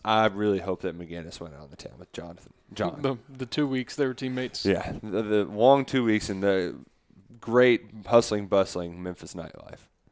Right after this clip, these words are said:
Speaker 2: Uh, Austin McGinnis didn't miss a kick for Memphis.
Speaker 1: No, zero kicks.
Speaker 2: Nine for nine.
Speaker 1: Pretty good. I mean, uh,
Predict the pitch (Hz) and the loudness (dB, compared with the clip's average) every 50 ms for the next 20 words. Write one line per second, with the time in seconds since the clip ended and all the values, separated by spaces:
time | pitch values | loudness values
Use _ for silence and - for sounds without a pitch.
0 | _ _ - - - 151 147 151 143 135 135 127 123 120 - - - - - - | _ _ -18 -2 6 8 10 10 10 10 8 6 6 2 -2 -6 -12 -20 -20 -20
1 | _ _ _ - - 143 135 - 151 147 143 139 131 - - - 151 147 156 147 | _ _ _ 0 2 2 2 2 0 0 0 0 0 -2 -6 -8 -2 0 0 0
2 | 143 135 127 120 - - - 139 139 - - - - 147 143 143 143 139 - - | 0 -2 -4 -4 -6 -6 -4 -4 -4 -6 -10 -12 -12 -8 -6 -6 -8 -8 -10 -14
3 | - - - _ _ - 113 113 95 - - _ _ - 95 92 98 92 87 - | -14 -16 -18 _ _ -2 0 0 0 0 -4 _ _ -14 -6 -4 -2 -2 -2 -4
4 | - - - - - - - _ _ _ _ - 139 139 131 127 127 139 131 131 | -10 -14 -16 -18 -20 -20 -20 _ _ _ _ -6 -2 -2 -2 -2 -2 -4 -4 -4
5 | 131 143 165 175 - _ _ _ _ _ _ _ _ - 269 269 220 247 247 - | -4 -6 -8 -10 -16 _ _ _ _ _ _ _ _ -2 0 4 4 4 4 4
6 | - - _ _ _ _ _ _ _ _ - 131 135 127 120 113 113 - - 104 | 0 -8 _ _ _ _ _ _ _ _ 2 6 6 6 6 6 2 -2 -6 -6
7 | 98 | -6